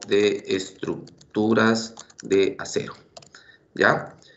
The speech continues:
Entonces, este va a ser el taller número dos, estructuras. Ok, vamos a subir un poco lo que es.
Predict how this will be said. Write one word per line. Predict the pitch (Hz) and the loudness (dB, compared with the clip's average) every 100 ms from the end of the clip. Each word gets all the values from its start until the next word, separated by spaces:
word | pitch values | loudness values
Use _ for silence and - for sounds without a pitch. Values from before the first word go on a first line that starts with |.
| _ - | _ -14
Entonces, | 104 110 117 117 - | -2 -2 -2 -6 -2
este | 120 117 117 | -2 2 4
va | 110 | 4
a | |
ser | 107 113 | 4 2
el | 113 | 2
taller | 92 101 107 110 | 2 2 2 2
número | 101 101 98 | -2 0 2
dos, | 131 147 143 - - | 4 4 2 -6 -14
estructuras. | 92 104 - - - - - - - _ _ - 107 - _ _ _ _ _ 110 131 - - - - - - - - - _ _ _ _ _ _ _ _ _ _ _ _ _ _ _ _ _ _ _ _ _ _ _ _ _ - _ _ | -8 -8 -8 -18 -20 -20 -20 -20 -20 _ _ -10 -10 -12 _ _ _ _ _ -12 -10 -10 -12 -16 -16 -16 -16 -16 -16 -18 _ _ _ _ _ _ _ _ _ _ _ _ _ _ _ _ _ _ _ _ _ _ _ _ _ -20 _ _
Ok, | - 110 135 - - _ | 0 2 2 -2 -16 _
vamos | 101 92 101 - | 0 2 2 0
a | 95 87 80 80 - - - - | 2 4 2 -2 -12 -16 -16 -12
subir | - - 104 104 104 | -10 -8 -2 -2 0
un | 98 95 92 | -2 -6 0
poco | 104 101 107 104 | 0 2 2 2
lo | 104 113 113 - | 4 2 2 -2
que | 71 107 107 110 113 | -6 -4 0 0 0
es. | 110 - - - - | -2 -6 -10 -14 -18